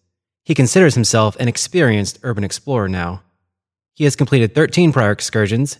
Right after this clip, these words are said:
and successfully obtained the required evidence each time.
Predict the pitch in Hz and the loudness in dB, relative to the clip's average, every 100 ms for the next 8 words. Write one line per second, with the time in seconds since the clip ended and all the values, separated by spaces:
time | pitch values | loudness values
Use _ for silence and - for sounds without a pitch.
0 | _ 123 113 120 - 147 - 165 135 - | _ -10 -6 -6 0 -2 0 -2 -2 0
1 | 131 107 104 110 113 107 - 127 127 127 | 0 0 -4 -4 -4 -4 -4 -4 -2 -4
2 | 104 95 92 - 113 - 110 85 95 | -4 -6 -8 -14 -16 -12 -10 -10 -12